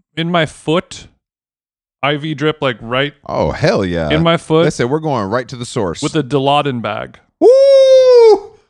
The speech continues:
Speaker 2: Oh, baby. Oh.
Speaker 1: That's a different kind of high.
Speaker 2: And that was, like, a, honestly, dude, I think that was, because that was long enough ago, it was kinda pre, like, Oxy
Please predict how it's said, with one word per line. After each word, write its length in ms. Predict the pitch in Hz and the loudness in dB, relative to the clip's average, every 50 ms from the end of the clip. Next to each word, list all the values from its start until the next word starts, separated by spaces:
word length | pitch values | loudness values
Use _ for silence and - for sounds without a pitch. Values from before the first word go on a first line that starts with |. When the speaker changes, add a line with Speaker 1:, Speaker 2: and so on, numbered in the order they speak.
| _ - | _ -12
Speaker 2:
Oh, 400 | - 139 156 151 139 127 117 104 | -8 -6 -4 -4 -2 -4 -4 -4
baby. 640 | 95 113 151 180 180 160 139 120 104 104 104 98 _ _ _ _ _ _ _ _ _ - | -4 -2 -2 0 0 -2 -4 -6 -8 -8 -10 -14 _ _ _ _ _ _ _ _ _ -14
Oh. 280 | 147 - - 190 143 | -14 -8 -8 -4 0
Speaker 1:
That's 200 | 123 156 185 - | 2 0 2 2
a 60 | 269 | 0
different 380 | 208 156 190 220 - 226 196 - | 0 0 -2 -2 0 -4 -6 -6
kind 260 | - - 160 160 151 | -4 -2 -2 -2 -2
of 80 | 135 110 | -4 -4
high. 400 | 123 127 120 113 127 123 117 _ _ _ - | -4 -4 -4 -4 -6 -10 -18 _ _ _ -10
Speaker 2:
And 120 | 135 151 160 | -10 -8 -6
that 140 | 180 233 320 | -6 -6 -6
was, 140 | 403 403 330 | -6 -8 -8
like, 140 | 330 - 202 | -10 -8 -8
a, 120 | 160 127 104 90 _ _ _ _ _ - | -8 -8 -10 -14 _ _ _ _ _ -18
honestly, 500 | - 113 117 117 139 151 - - 196 190 | -14 -12 -10 -10 -10 -10 -10 -10 -12 -10
dude, 200 | 170 196 208 220 | -8 -6 -4 -4
I 60 | 185 135 | -4 -4
think 220 | - 147 139 - | -4 -8 -10 -8
that 140 | 180 175 170 | -6 -4 -2
was, 200 | 165 170 - - _ _ _ _ _ _ - | -2 -2 -4 -8 _ _ _ _ _ _ -10
because 260 | - - - 156 160 151 | -10 -6 -4 -4 -4 -4
that 160 | 185 185 160 | -8 -8 -8
was 140 | 160 117 101 | -8 -10 -10
long 240 | 95 85 92 101 | -12 -10 -10 -10
enough 220 | 110 120 135 - 156 | -10 -10 -12 -12 -12
ago, 280 | 151 135 147 160 170 | -10 -6 -4 -4 -2
it 40 | 139 | -2
was 120 | 117 117 - | -4 -6 -6
kinda 240 | - - 127 117 | -8 -8 -8 -8
pre, 760 | 95 - - - - - 98 92 98 101 107 110 117 135 147 - _ _ _ _ _ _ _ - | -8 -10 -8 -8 -6 -6 -4 -4 -4 -2 -2 -4 -4 -6 -8 -12 _ _ _ _ _ _ _ -4
like, 420 | 85 92 87 78 - - - - _ _ _ _ _ _ _ _ - | -2 -2 -2 -4 -8 -14 -20 -20 _ _ _ _ _ _ _ _ -6
Oxy 720 | 82 92 - - - - - 120 117 117 120 131 135 - | -4 -4 -4 -6 -8 -10 -8 -6 -6 -4 -6 -8 -12 -18